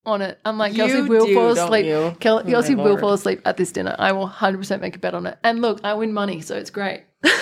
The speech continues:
Speaker 2: Okay, listen. I've got a couple. I've got so many, really, but I think, um, okay, one's a little bit more serious. One's funny, but they're both fast. Do you remember the very first time I was down in Australia?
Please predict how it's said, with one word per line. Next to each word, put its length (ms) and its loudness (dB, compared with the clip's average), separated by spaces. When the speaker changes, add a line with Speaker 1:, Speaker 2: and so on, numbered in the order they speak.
Speaker 2:
Okay, 260 2
listen. 460 -2
I've 140 4
got 160 4
a 40 -8
couple. 480 -12
I've 160 2
got 500 0
so 540 0
many, 520 -6
really, 360 0
but 240 2
I 180 2
think, 520 -6
um, 540 -6
okay, 140 0
one's 180 4
a 60 -2
little 160 4
bit 100 2
more 140 0
serious. 560 -4
One's 300 0
funny, 280 0
but 160 0
they're 100 2
both 220 -4
fast. 440 -8
Do 120 0
you 100 4
remember 640 2
the 140 -2
very 240 4
first 240 -4
time 160 -2
I 60 -2
was 180 -2
down 180 0
in 60 -6
Australia? 580 -10